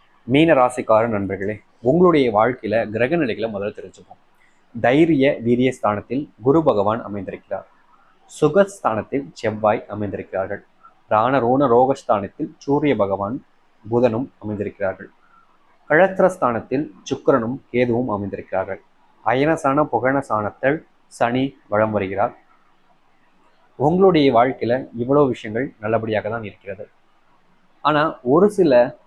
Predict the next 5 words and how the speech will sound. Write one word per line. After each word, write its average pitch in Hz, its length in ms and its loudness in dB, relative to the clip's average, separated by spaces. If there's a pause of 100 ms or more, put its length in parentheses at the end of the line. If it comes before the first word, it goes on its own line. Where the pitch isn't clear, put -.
கவலைகளும் 117 680 0
பிரச்சனைகளும் 110 520 -4
உங்களுடைய 110 360 -2
வாழ்க்கையில 104 360 0
இருப்பதற்கான 101 640 -8